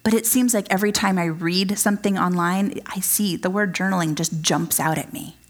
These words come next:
Is that God inviting me to a, a deeper way of engaging with his truth? So is there a spiritual discipline or a spiritual practice that God is inviting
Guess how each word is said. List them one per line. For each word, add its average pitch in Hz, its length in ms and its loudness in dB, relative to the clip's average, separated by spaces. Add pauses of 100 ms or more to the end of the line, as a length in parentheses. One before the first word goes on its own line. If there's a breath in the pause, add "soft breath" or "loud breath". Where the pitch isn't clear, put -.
(640 soft breath)
Is 180 140 0
that 208 200 0
God 170 240 0
inviting 165 500 0
me 170 180 0
to - 220 -6
a, 160 60 0 (300)
a 180 60 0
deeper 170 420 -2
way 156 280 0
of 151 100 0
engaging 147 520 -2
with 160 160 -4
his 151 180 -2
truth? - 380 -6 (1600 loud breath)
So 226 260 2
is 254 180 2
there 233 160 4
a 185 80 4
spiritual 185 500 0
discipline 170 500 0
or 147 60 2
a 156 80 0
spiritual 165 540 0
practice - 580 0
that 165 160 0
God 160 220 2
is 156 80 0
inviting 160 720 0